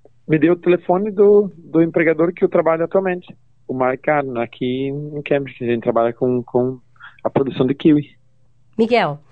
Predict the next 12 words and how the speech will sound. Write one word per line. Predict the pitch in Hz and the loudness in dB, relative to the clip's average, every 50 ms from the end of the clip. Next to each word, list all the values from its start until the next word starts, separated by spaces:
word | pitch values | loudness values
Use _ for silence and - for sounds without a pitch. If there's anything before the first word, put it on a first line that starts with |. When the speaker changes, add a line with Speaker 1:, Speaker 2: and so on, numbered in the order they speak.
| - - - _ _ _ _ - | -20 -20 -20 _ _ _ _ -6
Speaker 2:
como | - 330 359 | -2 -2 0
é | 415 | -2
que | 403 | -2
você | - 440 - | -4 -4 -4
fez | - 392 330 | -4 -4 -4
em | 302 302 | -4 -4
relação | 247 277 269 269 262 262 - - 254 247 247 247 | -4 -4 -2 -2 -2 -2 -2 -2 0 2 2 4
ao | 247 247 247 | 4 4 2
idioma? | 247 226 190 190 208 196 180 170 160 151 151 156 | 0 -2 -4 -4 0 0 2 2 0 -2 -4 -6
Vocês | - - 196 202 202 | -6 -4 -4 -4 -4
dominavam | 185 208 214 226 247 240 233 208 196 175 180 175 170 | -2 -2 0 2 2 2 2 0 -2 -2 -2 -2 -4
já? | 165 170 131 117 123 | -4 -6 -8 -10 -12